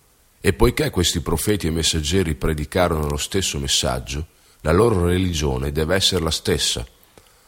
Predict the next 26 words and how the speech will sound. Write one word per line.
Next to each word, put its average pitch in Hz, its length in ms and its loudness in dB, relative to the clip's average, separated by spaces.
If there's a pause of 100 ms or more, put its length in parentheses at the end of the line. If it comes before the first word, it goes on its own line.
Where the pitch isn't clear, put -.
(200)
Allora 107 360 6
qual 131 180 4
è 135 80 6
la 101 140 6
religione 90 480 2
di 82 120 0
questi 85 320 0
profeti 85 420 0
e 78 40 0
messaggeri? 73 680 -2 (1500)
La 92 160 2
sottomissione 104 760 2
al 90 60 4
volere 92 340 4
di 82 140 0
Dio 78 400 0 (420)
è 98 180 2
l'essenza 107 600 2
del 90 160 2
messaggio 92 520 0
di 87 120 -2
questi 95 360 -2
profeti. 82 600 -2 (580)
Questa 113 360 0
parola, 90 460 4
sottomissione, 82 1200 -2